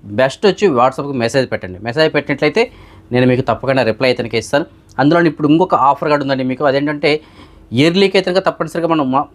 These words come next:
ఫుల్ అమౌంట్ అయితే కనుక పే చేసుకోవాల్సి ఉంటుంది. అదే మూడు సంవత్సరాలకి ఎవరైతే తీసుకుంటారో అలాంటి వారికి ఈఎంఐ ఆప్షన్ కూడా కల్పించడం జరుగుతుంది. ఇన్సూరెన్స్ కంపెనీలు ఎవరు కానీ ఈఎంఐ ఇవ్వరు. So, ప్రస్తుతానికి మనం ఇస్తున్నటువంటి కంపెనీ వాళ్ళు ఈఎంఐ ఆప్షన్ కూడా కల్పిస్తున్నారు.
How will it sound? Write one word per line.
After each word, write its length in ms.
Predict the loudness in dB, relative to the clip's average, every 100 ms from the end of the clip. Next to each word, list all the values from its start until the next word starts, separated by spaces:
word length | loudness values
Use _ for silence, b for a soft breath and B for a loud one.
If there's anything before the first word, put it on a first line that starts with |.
| -6
ఫుల్ 140 | 0 2
అమౌంట్ 220 | 2 0
అయితే 120 | 0
కనుక 140 | -2 0
పే 100 | 0
చేసుకోవాల్సి 360 | 0 -2 -4 -4
ఉంటుంది. 200 | -2 0
అదే 140 | 2
మూడు 360 | 2 4 4 2
సంవత్సరాలకి 520 | 2 0 0 -2 2
ఎవరైతే 260 | 0 0
తీసుకుంటారో 600 | -4 -6 -4 -2 0 0 -4 b b b _
అలాంటి 320 | 0 0 2
వారికి 420 | 2 2 0 -8 -8 -10
ఈఎంఐ 420 | -2 -2 2 2
ఆప్షన్ 320 | 2 0 -4 -4
కూడా 80 |
కల్పించడం 420 | -2 -4 -4 -6 -4
జరుగుతుంది. 400 | -4 -6 -10 -14 -20 -14 -8
ఇన్సూరెన్స్ 320 | 0 0 2
కంపెనీలు 280 | 0 2 4 4
ఎవరు 120 | 4
కానీ 140 | 2
ఈఎంఐ 240 | 2 2 2
ఇవ్వరు. 260 | 2 -2 b b b _
So, 100 | -2
ప్రస్తుతానికి 720 | 0 0 0 -2 0 0 -2 -4 b b -6
మనం 160 | 0 2
ఇస్తున్నటువంటి 400 | 2 0 -2 -2
కంపెనీ 200 | -4 0
వాళ్ళు 300 | 0 0 -4 -8
ఈఎంఐ 380 | -2 0 2 4
ఆప్షన్ 360 | 4 2 -2 -4
కూడా 120 | -2 -2
కల్పిస్తున్నారు. 580 | -2 -4 -6 -10 -10